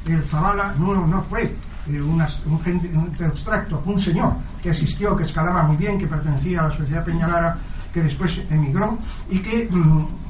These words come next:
ha dado lugar a que se bautice con su nombre este refugio creado por Delgado Úbeda. De tal manera que la Sierra de Guadarrama ha sido objeto también del interés del montañero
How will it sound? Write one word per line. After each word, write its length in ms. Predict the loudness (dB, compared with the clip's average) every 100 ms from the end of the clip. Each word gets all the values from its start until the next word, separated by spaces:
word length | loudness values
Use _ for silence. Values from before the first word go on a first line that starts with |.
| -8 -8 -8 -4
ha 80 | 0
dado 240 | 2 2
lugar 360 | 2 2 2 2
a 60 | -2
que 80 | -2
se 80 |
bautice 380 | 0 0 0 0
con 160 | 0 0
su 120 | 0
nombre 320 | 2 2 2 -2 -6 -4
este 240 | -4 -2
refugio 500 | -2 0 -2 0 -2
creado 340 | -2 0 2 0
por 180 | 0 -2
Delgado 360 | -2 0 -2
Úbeda. 340 | -2 -6 -6 -6 -6 -8 -8 -10 -10 -8 -4
De 100 | 0
tal 160 | 4 4
manera 340 | 4 2 2
que 240 | 2 2
la 120 | 4 2
Sierra 300 | 0 -2 0
de 100 | 0
Guadarrama 600 | 2 2 2 4 4 2
ha 60 |
sido 280 | 0 0 2
objeto 540 | 2 0 -2 -2 0
también 500 | 2 2 4 4 4 2 -4 -4
del 140 | 0 2
interés 480 | 4 2 2 0 0
del 120 | 0
montañero 600 | 0 0 2 2 0